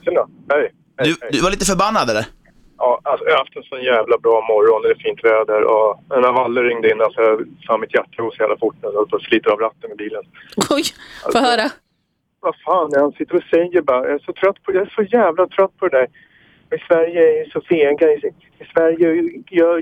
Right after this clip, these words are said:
Speaker 1: gör vi ingenting. Vi står bara och tittar och la, la, la." Vad fan, vadå typiskt Sverige? Vil-,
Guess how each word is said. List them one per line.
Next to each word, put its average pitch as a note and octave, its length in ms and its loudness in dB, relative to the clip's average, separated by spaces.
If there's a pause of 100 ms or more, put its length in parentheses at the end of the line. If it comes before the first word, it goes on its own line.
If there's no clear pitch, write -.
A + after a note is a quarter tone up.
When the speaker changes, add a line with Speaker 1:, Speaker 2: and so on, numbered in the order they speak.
(140)
Speaker 1:
gör E3 240 4
vi E3 140 -4
ingenting. D3 260 -12
Vi D3+ 60 -14
står - 160 -10
bara D#3 160 0
och - 100 -16
tittar D3+ 340 -2 (100)
och D3 140 2
la, E3 120 2
la, D#3 200 0
la." B2 220 0
Vad E3+ 60 -6 (120)
fan, G#3 240 0
vadå A3 200 -6 (140)
typiskt - 360 -2
Sverige? B2 260 2
Vil-, G3+ 140 -4